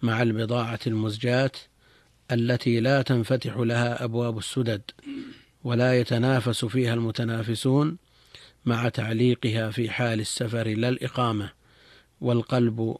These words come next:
بكل واد منه شعبة، والهمة قد تفرقت شذر مذر، والكتاب مفقود"، يعني لأنه مسافر،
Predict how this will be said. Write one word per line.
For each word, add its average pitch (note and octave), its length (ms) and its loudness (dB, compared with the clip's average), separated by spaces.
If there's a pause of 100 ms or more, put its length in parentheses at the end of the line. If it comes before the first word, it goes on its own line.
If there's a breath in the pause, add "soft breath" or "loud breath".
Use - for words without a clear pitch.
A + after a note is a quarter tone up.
بكل A#2+ 480 2
واد A2+ 420 0
منه A#2 400 2
شعبة، A#2 440 -2 (640 loud breath)
والهمة A#2+ 760 4
قد C3+ 100 2
تفرقت A#2+ 720 -2
شذر B2 500 2
مذر، B2+ 360 2 (640 soft breath)
والكتاب A#2+ 600 0
مفقود"، A#2+ 640 0 (480)
يعني B2 180 -2
لأنه C#3 320 -2
مسافر، B2+ 580 -6